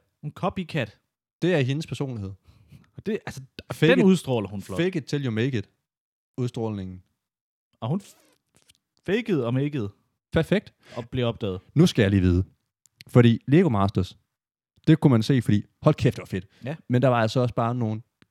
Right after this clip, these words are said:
Speaker 2: geniale typer. Jeg savner de mennesker på T V. Er der sådan nogle mennesker med i det her? Okay, ja, det er da godt nok bare ligesom alle andre baby shower. Hun har lige været inde på Google og så skrevet baby shower kage, og så har hun lavet sådan en.
Speaker 1: Bare baby shower kage.
Speaker 2: Ja.
Speaker 1: Ja, hvad, du vil sige noget med Læggemeier.
Speaker 2: Personligheder.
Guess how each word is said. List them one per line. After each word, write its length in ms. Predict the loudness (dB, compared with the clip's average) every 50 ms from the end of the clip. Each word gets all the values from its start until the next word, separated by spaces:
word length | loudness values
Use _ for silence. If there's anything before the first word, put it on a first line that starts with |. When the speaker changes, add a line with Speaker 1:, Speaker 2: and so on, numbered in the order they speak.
| _ -6
Speaker 2:
geniale 400 | -4 -4 -2 -2 -4 -4 -6 -8
typer. 360 | -8 -8 -8 -8 -8 -8 -12 -12 _ _ _ _ _ _ _ _ _ _ _ _ _ _
Jeg 80 | -10 -8
savner 320 | -4 0 0 2 2 0
de 140 | 0 0 0
mennesker 280 | 0 -2 -2 -4 -6 -8
på 100 | -10 -8
T 100 | -8 -8
V. 200 | -8 -8 -8 -12 -12 _ _ _ _ _
Er 100 | 0 0
der 140 | 0 0 -4 -6
sådan 180 | -10 -12 -8 -6
nogle 140 | -4 -2 -2
mennesker 300 | -4 -4 -4 -6 -6 -4
med 180 | -2 -2 -4
i 20 | -2
det 60 | -2 -2
her? 100 | -4 -4 -4 _ _ _ _ _ _ _ _ _ _ -8
Okay, 220 | -6 -4 -2 -2
ja, 100 | -2 -4
det 160 | -2 -2 -2
er 60 | -2
da 80 | -2 -4
godt 200 | -4 -4 -4 -4
nok 120 | -6 -6
bare 140 | -4 -4 -6
ligesom 180 | -6 -6 -6 -6
alle 160 | -4 -4 -4
andre 280 | -4 -4 -4 -6 -6 -6
baby 220 | -6 -6 -8 -8
shower. 140 | -8 -4 0
Hun 80 | 0 2
har 80 | 2
lige 100 | 2 2
været 100 | 2 2
inde 60 | 0 -2
på 60 | -2
Google 220 | -2 -2 0 -2
og 60 | -2
så 100 | -4 -6
skrevet 400 | -8 -12 _ -8 -6 -6 -6 -6
baby 180 | -4 -4 -4 -2
shower 180 | -2 -2 -4 -2
kage, 280 | -2 -2 -4 -4 -6
og 60 | -6
så 80 | -6 -4
har 20 |
hun 100 | -4 -2
lavet 180 | -2 -2 -2 -2
sådan 120 | -4 -8
en. 120 | -8 -10 -10 -14 _ _ _ _ _ _
Speaker 1:
Bare 120 | -8 -8 -6 _
baby 160 | -10 -12 -10
shower 160 | -12 -14 -16
kage. 220 | -14 -16 -16 -16 -18 _ _ _
Speaker 2:
Ja. 100 | -10 -10 -10 -12 _ _ _ _ _ _ _ _ _ _ _ _ _ _ -10
Speaker 1:
Ja, 140 | -8 -8 -8 -10 _
hvad, 200 | -14 -14 -14 -10
du 120 | -10 -10
vil 180 | -10 -8 -10 -12
sige 120 | -12 -12
noget 100 | -12 -12
med 60 | -12 -14
Læggemeier. 220 | -14 -16 -6 -4
Speaker 2:
Personligheder. 580 | -2 0 0 0 2 2 2 2 0 0 -2